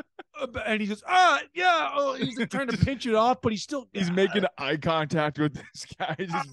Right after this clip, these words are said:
Speaker 2: Ah,
Speaker 1: busting.
Speaker 2: and then the bouncer fucking picks him up and just drags him out and throws him by his fucking, his half-hard dick
Speaker 1: <laughs>
Speaker 2: coming his ass,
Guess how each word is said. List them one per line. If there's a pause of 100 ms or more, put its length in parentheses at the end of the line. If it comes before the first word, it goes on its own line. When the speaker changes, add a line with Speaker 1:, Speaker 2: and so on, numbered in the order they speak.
(140)
Speaker 2:
Ah,
Speaker 1:
busting.
Speaker 2:
and
then
the
bouncer
fucking
picks
him
up
and
just
drags
him (180)
out
and
throws
him
by
his
fucking, (220)
his
half-hard
dick
Speaker 1:
<laughs>
Speaker 2:
coming
his
ass,